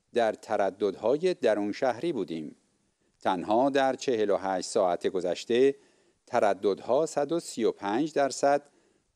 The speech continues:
رشد به خصوص در بخش‌های مرکزی شهر داشته،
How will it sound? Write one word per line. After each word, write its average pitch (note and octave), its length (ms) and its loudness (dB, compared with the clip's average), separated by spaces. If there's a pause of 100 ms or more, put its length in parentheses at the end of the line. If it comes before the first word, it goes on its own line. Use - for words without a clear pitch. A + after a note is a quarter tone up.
رشد D3 420 2
به A#2 80 0
خصوص A2+ 500 -4
در C3 180 0
بخش‌های G#2+ 600 -2
مرکزی G2+ 680 -2
شهر D3+ 380 -2
داشته، F2 480 -4